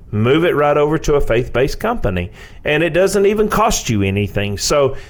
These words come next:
it, it's a beautiful thing when you really understand what we're doing and you really understand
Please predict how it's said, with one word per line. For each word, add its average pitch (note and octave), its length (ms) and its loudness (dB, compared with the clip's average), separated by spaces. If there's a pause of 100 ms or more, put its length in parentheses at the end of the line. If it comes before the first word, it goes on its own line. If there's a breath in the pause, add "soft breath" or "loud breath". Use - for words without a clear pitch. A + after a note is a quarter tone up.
it, A3+ 180 2
it's B3 220 0
a D4+ 60 2
beautiful C#4 460 2
thing B3 360 2
when E3 120 0
you D3+ 140 0
really G#3+ 380 2
understand F#3 520 0
what E3+ 180 2
we're D3+ 100 0
doing D#3+ 340 2
and C#3+ 100 0
you A#2+ 80 0
really F#3+ 300 2
understand D#3+ 600 -2